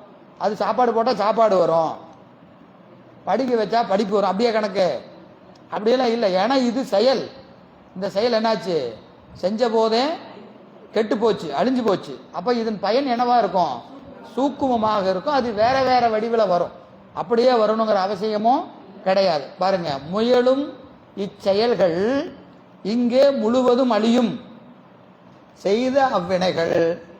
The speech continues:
செய்த பொழுது ஈண்டு முழுவதும் கெட்டு ஒழியும் ஆகலின்,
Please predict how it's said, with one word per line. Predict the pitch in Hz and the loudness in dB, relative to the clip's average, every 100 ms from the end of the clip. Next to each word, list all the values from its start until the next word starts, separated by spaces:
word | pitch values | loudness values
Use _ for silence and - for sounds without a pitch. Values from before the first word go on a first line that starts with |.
| - - - | -20 -20 -10
செய்த | - 208 254 254 | -2 0 2 0
பொழுது | 196 185 170 165 175 175 175 175 - - - - 190 | 2 0 2 4 6 6 6 2 -2 -20 -20 -8 -2
ஈண்டு | 240 262 269 269 196 | 2 2 0 -2 -2
முழுவதும் | 196 247 247 247 277 277 - | 0 2 2 2 2 -2 0
கெட்டு | 220 208 254 | -2 -2 -2
ஒழியும் | 226 214 220 226 226 | 0 0 0 -2 0
ஆகலின், | 180 175 185 233 | 0 0 0 0